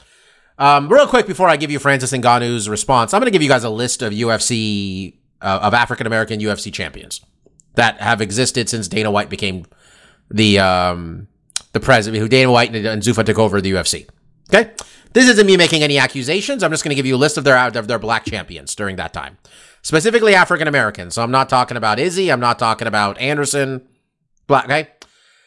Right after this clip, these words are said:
Daniel Cormier, John Jones, Rampage Jackson, Rashad Evans, Jamal Hill, Tyron Woodley, Kamaru Usman, Leon Edwards, Benson Henderson, Aljamain Sterling,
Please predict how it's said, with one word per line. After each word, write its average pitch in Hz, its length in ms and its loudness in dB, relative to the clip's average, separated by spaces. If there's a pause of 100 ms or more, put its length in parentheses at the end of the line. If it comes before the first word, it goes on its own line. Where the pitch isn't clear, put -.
(220)
Daniel 160 340 0
Cormier, 156 580 0 (160)
John 143 320 2
Jones, 135 500 2
Rampage 135 400 2
Jackson, 123 500 -2 (100)
Rashad 139 400 0
Evans, 123 360 -2 (580)
Jamal 139 380 4
Hill, 135 420 -2 (800)
Tyron 156 380 2
Woodley, 131 420 -4 (260)
Kamaru 151 420 2
Usman, 127 440 -8
Leon 151 320 2
Edwards, 131 380 -2 (160)
Benson 151 320 -2
Henderson, 127 540 -4 (340)
Aljamain 151 440 0
Sterling, 131 540 -4